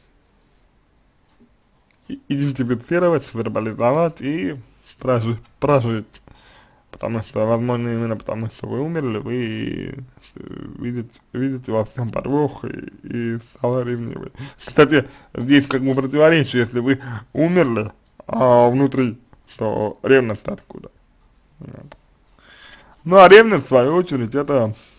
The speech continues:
а, значит, страх одиночества, а, неуверенность в себе, а, отсутствие собственной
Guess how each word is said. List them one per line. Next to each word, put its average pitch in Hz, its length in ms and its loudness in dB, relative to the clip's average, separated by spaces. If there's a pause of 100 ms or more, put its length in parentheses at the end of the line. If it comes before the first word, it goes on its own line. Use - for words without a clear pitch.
(1200)
а, 107 520 0 (500)
значит, 107 260 -14 (120)
страх 135 300 4
одиночества, 165 840 0 (960)
а, 120 920 4
неуверенность 120 640 0
в - 160 -20
себе, 170 420 2 (1600)
а, 117 400 -2 (240)
отсутствие 131 760 2 (140)
собственной 107 720 -8